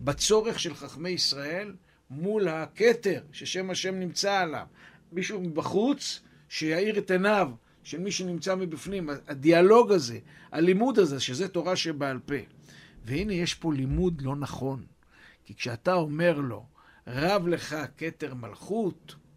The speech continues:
ענך כתר כהונה", אתה מייצר פה דינמיקה שלילית, ובסופו של דבר אתה יכול להביא לחורבן. כי יכול להיות שהוא לא בסדר,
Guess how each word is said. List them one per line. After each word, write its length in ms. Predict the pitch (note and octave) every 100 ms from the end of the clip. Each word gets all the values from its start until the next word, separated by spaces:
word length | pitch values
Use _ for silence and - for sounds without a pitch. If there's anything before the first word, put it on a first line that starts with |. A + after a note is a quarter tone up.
| _ _ _ _ _ -
ענך 380 | B2 E3 F3 -
כתר 320 | D#3 D#3 D#3 B2
כהונה", 720 | - B2 C#3 F3+ A3+ G3 D#3+ - _ - - - - _ -
אתה 340 | - D3+ D#3+
מייצר 520 | C#3 C3 G#2+ - C#3+ C#3+
פה 120 | C3+
דינמיקה 680 | C3 B2 B2 C#3+ D3 B2+ G2
שלילית, 840 | - - G#2+ A2+ F#3 B3 B3+ - _ - - - -
ובסופו 480 | G2+ A2 A2+ - F3+
של 140 | D#3+
דבר 380 | C3+ A#2 D#3 D3
אתה 140 | D3
יכול 300 | A2+ - D3+
להביא 300 | C3 A#2 C3
לחורבן. 720 | C3 - G#2 G#2+ G#2 C3+ C3 F#2+ - - - - - - - - - -
כי 120 | G#2+
יכול 360 | B2+ - A3+ C#4
להיות 300 | C#4 C#4 C#4
שהוא 180 | C4
לא 100 | C4+
בסדר, 640 | C4+ C4+ - C#4+ D4 B3 C#3